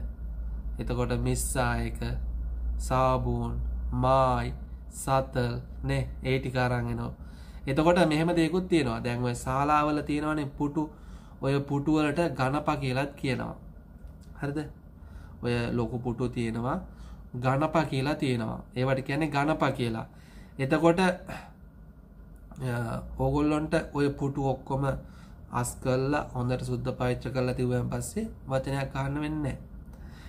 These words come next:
ඉතින්, අ, පිළිවෙලකට වැඩක් කරන්න, අ, පුරුදු වෙන්න. එතකොට කවදාකවත්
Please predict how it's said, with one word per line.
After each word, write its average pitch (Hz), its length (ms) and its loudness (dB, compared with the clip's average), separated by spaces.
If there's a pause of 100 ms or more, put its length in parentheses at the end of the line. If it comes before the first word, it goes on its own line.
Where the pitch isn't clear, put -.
(140)
ඉතින්, 160 280 4
අ, 143 120 6 (1800)
පිළිවෙලකට 131 600 2
වැඩක් 120 280 -4
කරන්න, 120 360 -4
අ, - 1000 -8 (1400)
පුරුදු 131 340 0
වෙන්න. 113 240 0 (680)
එතකොට 131 300 -2
කවදාකවත් 123 680 -2